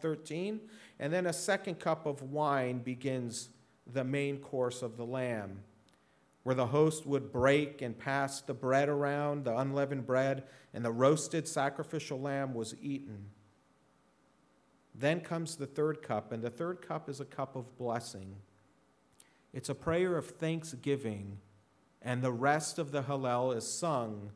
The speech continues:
And then they have this fourth cup, which is a celebration of the coming kingdom. And so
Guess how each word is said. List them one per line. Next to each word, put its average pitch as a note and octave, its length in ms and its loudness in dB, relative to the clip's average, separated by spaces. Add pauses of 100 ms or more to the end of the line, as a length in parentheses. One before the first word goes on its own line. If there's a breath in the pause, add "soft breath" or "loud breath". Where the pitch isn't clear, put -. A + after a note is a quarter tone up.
(680)
And B2 140 -4
then C3+ 140 0
they C#3 140 0
have B2+ 300 0
this B2 240 -2
fourth E3 440 -2
cup, A2+ 360 -2
which A#2 200 -6
is G#2+ 100 -6
a A2 60 -6
celebration A#2+ 800 -2
of G#2+ 80 -6
the A2 80 -6
coming A2+ 400 -8
kingdom. A#2 420 -6
And A#2 100 -6
so B2 240 0